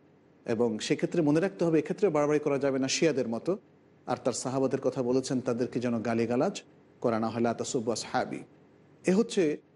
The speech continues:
ইসলামের ইনস্ট্রাকশন, যেগুলো আমাদের মেনে চলতে হবে। প্রিয় দর্শক, আমরা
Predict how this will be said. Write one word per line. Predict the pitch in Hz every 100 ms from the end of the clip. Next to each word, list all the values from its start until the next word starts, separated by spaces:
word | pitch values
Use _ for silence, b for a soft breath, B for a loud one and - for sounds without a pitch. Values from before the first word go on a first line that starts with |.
| _ _ _
ইসলামের | 139 - 139 123 120
ইনস্ট্রাকশন, | 113 - 156 170 - 131 90 -
যেগুলো | 127 131 127
আমাদের | 117 117 120
মেনে | 117
চলতে | 110 117 123
হবে। | 120
প্রিয় | 113 117
দর্শক, | 110 156 - - - _ _ _ -
আমরা | 135 139 123